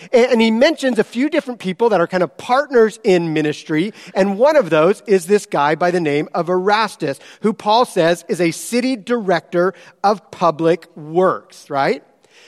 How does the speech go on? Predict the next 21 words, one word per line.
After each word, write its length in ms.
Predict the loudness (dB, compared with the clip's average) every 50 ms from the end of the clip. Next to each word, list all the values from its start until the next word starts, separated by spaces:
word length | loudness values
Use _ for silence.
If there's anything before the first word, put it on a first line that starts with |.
| _ _
Now, 240 | 0 0 2 2 0
here's 180 | 0 0 -2 -2
what 140 | -2 -6 -4
you 80 | -2
need 140 | -2 -2 -2
to 60 | 0
know 180 | 0 2 2 2
about 200 | 2 0 0 2
Erastus. 520 | 2 0 0 -2 -4 -8 -14 -14 -14 -14 -20 -20 -6 -4
Erastus 520 | 0 2 2 2 2 -2 -2 -4 -6 -2 -2
is 160 | -4 -4 -4
kind 440 | _ -12 -8 -4 -2 -2 0 2 2
of 120 | 4 4
a 80 | 2 2
unique 680 | 2 0 0 0 2 2 2 2 2 0 -4 -10 -20 -20 -20 -20 -20 -20 _ _ -2
and 320 | 0 2 2 2 0 -2 -10 _ _
I 140 | 0 0 0
think 240 | 0 -2 -4 0 2
a 60 | 0
really 280 | 2 4 4 4 2 2
memorable 880 | 0 -2 0 2 2 2 2 4 2 2 2 4 2 4 4 2 0